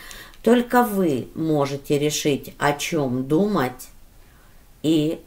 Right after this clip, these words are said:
когда и как это делать. Ведь только ваши мысли и ваши, ваша концентрация притягивает к нам, к вам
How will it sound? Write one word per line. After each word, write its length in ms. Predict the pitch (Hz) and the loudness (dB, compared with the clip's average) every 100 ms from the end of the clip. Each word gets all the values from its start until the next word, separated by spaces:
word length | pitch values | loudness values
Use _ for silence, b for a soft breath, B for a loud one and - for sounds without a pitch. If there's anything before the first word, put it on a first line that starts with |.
| - - - - | -20 -20 -20 -10
когда 680 | - 175 170 151 160 147 143 - | 2 2 2 2 4 4 2 -4
и 100 | 143 | -8
как 460 | - 156 139 - | -2 0 0 0
это 240 | 135 123 135 | -4 0 -2
делать. 600 | 139 139 127 117 117 - - | 0 2 2 0 -6 -14 -6
Ведь 380 | 131 139 - | -2 -2 -4
только 640 | - 147 135 - 139 131 - | 0 2 2 0 0 0 -2
ваши 520 | 127 156 160 165 - | -2 2 2 2 -2
мысли 600 | 156 147 143 - - 127 | -2 -2 -2 -4 -6 -4
и 280 | 127 - 151 | -4 -4 -4
ваши, 540 | 143 135 120 - 120 - - B B B B | 0 0 0 -4 -8 -10 -16 B B B B
ваша 340 | 139 151 151 139 | 4 4 4 -2
концентрация 1300 | 143 135 - 135 123 160 196 208 - 151 127 120 117 - - - - - | -2 -2 -2 -2 0 4 6 4 -2 0 0 0 -6 -16 -20 -20 -20 -8
притягивает 920 | 160 151 139 170 165 175 160 143 139 - | 0 0 2 4 6 6 2 4 4 2
к 80 | |
нам, 380 | 139 135 123 120 - - | -2 0 0 -2 -8 -4
к 40 | 151 | 4
вам 400 | 139 110 110 | 4 4 -2